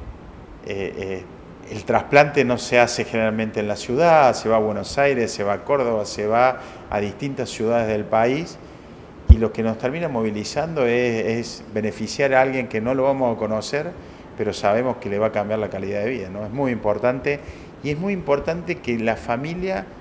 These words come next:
lo hable en su seno familiar. Eso es clave, por el sí o por el no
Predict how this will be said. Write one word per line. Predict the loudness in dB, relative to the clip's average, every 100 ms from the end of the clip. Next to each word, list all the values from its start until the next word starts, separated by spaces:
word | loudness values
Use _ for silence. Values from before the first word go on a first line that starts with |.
| -18 -16 -14 -8
lo | 0 4 6
hable | 6 2 -2
en |
su | -4 -6
seno | -6 -2 -2 -2
familiar. | -6 -8 -8 -10 -10 -12 -18 -12
Eso | -10 -6 -6 -6 -10
es | -12 -12 0
clave, | 2 2 0 -8 -10 -18 -18 -18 -18 0
por | 6 8
el | 6
sí | 2 -2
o |
por | 0 2
el | 2 2
no | -2 -4